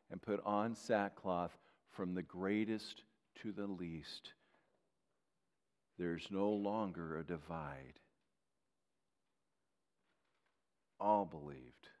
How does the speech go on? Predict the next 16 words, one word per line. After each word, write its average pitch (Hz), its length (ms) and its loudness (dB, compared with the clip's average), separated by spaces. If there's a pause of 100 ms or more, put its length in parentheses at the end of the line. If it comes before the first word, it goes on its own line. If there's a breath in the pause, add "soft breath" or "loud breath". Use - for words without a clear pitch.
(1700)
That's 95 240 -6
a 78 40 -4
miracle 85 540 -4
of - 160 -14
God. 78 480 -8 (2250)
'Cause 92 160 -4
only 98 260 2
God 98 380 6
can 82 120 -10
bring 76 220 -8
people 76 400 -8
together. 76 560 -4 (2500)
The - 180 -20
factions 104 640 4
were 82 100 -10
gone. 85 520 -2